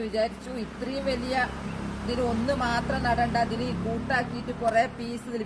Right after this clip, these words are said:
വെച്ച് കൊടുക്കാം. പുതിയത് പുതിയ പീസ് ഉണ്ടാക്കാം. ഇത്രയും വലിയ ഗ്രോ ബാഗിൽ ഇതിന് വെയിറ്റ് കുറവാ. മുക്കാ ഭാഗം ചപ്പായത് കൊണ്ട് വെയിറ്റ് ഇല്ല, തീരെ വെയിറ്റ് ഇല്ല.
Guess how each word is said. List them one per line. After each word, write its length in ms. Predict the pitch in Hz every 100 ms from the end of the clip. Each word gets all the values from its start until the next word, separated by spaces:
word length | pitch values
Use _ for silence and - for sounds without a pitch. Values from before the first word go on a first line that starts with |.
| 190
വെച്ച് 180 | - 226
കൊടുക്കാം. 360 | 175 - 165 147 - - - - - -
പുതിയത് 400 | 233 233 269 269 381 - - - - - - - - - - - - - - - -
പുതിയ 300 | 226 226 247 262
പീസ് 280 | 240 226 220 247
ഉണ്ടാക്കാം. 380 | 202 202 202 185
ഇത്രയും 300 | - 262 294 277
വലിയ 180 | 254 262 - - -
ഗ്രോ 160 | 220 233
ബാഗിൽ 320 | 233 233 233 233 220 - - - - - - - - - - - - - - - - - - - - - - - - -
ഇതിന് 200 | - 330 370
വെയിറ്റ് 340 | 311 285 - 320
കുറവാ. 320 | 311 247 214 151 - - - - - - - - -
മുക്കാ 320 | 226 - 277 285 294
ഭാഗം 240 | 277 285 -
ചപ്പായത് 480 | 240 - 269 277 269
കൊണ്ട് 220 | 269 247 - - - - 208
വെയിറ്റ് 340 | 262 220 - 427
ഇല്ല, 100 | 247 226
തീരെ 220 | 254 285 294 330
വെയിറ്റ് 260 | 262 220 247
ഇല്ല. 100 | 202